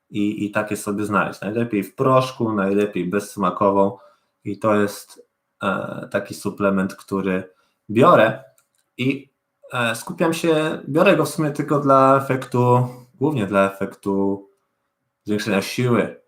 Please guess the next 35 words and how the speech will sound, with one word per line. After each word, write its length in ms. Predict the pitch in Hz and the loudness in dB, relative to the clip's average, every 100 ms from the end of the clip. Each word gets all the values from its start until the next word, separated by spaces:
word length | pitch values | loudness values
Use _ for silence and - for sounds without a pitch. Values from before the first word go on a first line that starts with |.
| _ | _
żeby 340 | - 87 85 87 | -12 -6 -4 -4
tak 160 | 92 | -4
jakby 180 | 82 87 | -4 -6
w 120 | 85 | -8
tym 220 | - 87 90 | -10 -10 -8
jednym 280 | 85 92 | -6 -6
z 80 | 90 | -6
moich 200 | 98 92 | -4 -6
celów 600 | - 110 110 104 101 - | -2 0 2 2 0 -2
na 160 | 104 92 | -2 0
ten 240 | 95 95 | 0 -2
rok 300 | 90 101 98 | 2 2 2
z 100 | - | -2
tym 160 | - 85 | -16 -12
podciągnięciem, 760 | 92 90 92 90 95 98 98 | -10 -10 -8 -6 -6 -4 -4
żeby 220 | 90 92 90 | -4 -2 -2
mi 120 | 95 | -2
pomogło. 680 | - 104 110 104 101 95 - _ _ _ _ - | -4 -2 0 0 0 -2 -6 _ _ _ _ -12
Em, 760 | 98 98 95 95 95 95 95 - _ _ _ - | -6 -4 -2 -2 -2 -2 -6 -10 _ _ _ -2
ale 220 | 113 143 | 2 2
też 540 | 160 180 180 - - - _ _ _ _ _ - | 2 2 0 -6 -12 -18 _ _ _ _ _ -8
na 80 | 104 | -8
przykład, 380 | - - 123 | -6 0 2
jeśli 220 | 110 110 101 | 2 -2 -4
widziałeś 320 | 107 117 113 | 0 0 0
moje 200 | 110 104 | -4 -6
filmy, 360 | - 127 113 | -2 -2 0
gdzie 180 | 107 101 | -2 -2
mówiłem 460 | 98 98 113 110 104 | -2 0 0 2 2
o 300 | 95 95 - _ _ _ _ | 2 0 -8 _ _ _ _
mitochondriach, 760 | 104 101 110 110 127 117 104 101 | -6 0 2 4 4 4 0 0
o 80 | 95 | -2
pracy 480 | - 107 113 - | 2 4 4 -2
mitochondriów, 760 | 104 101 104 - 104 104 98 92 | -6 -2 -4 0 0 2 0 0
jak 380 | 95 92 - | 0 -2 -6